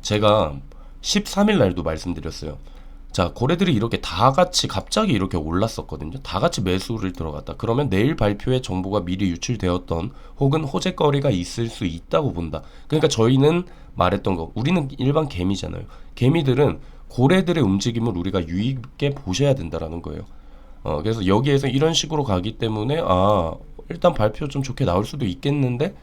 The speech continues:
지금 시장이 선반영되고 있는 것 같은데 라는 생각을 조금 우리가 유출을 해볼 수가 있다라는 거죠.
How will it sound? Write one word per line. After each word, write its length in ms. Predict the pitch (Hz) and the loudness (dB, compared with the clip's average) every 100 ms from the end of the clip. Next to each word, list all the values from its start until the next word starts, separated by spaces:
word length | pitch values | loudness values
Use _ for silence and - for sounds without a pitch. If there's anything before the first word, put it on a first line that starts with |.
| - | -8
지금 300 | - 110 101 | 0 0 2
시장이 400 | - - 165 151 | -2 2 2 2
선반영되고 720 | 139 190 196 196 180 120 110 | 2 4 6 6 4 2 2
있는 160 | 98 107 | 2 2
것 80 | |
같은데 400 | 107 85 - 107 | 2 0 -2 -2
라는 300 | 101 90 120 | 2 2 2
생각을 380 | 139 151 151 143 | 0 0 0 0
조금 300 | 139 147 127 | -2 0 0
우리가 240 | 90 95 85 | 0 0 0
유출을 400 | 90 - 151 127 | -2 -4 0 0
해볼 180 | 139 143 | 0 -4
수가 240 | - 87 | -4 -6
있다라는 420 | 80 101 87 82 | -2 0 0 -2
거죠. 300 | 76 - 135 | -8 -6 -8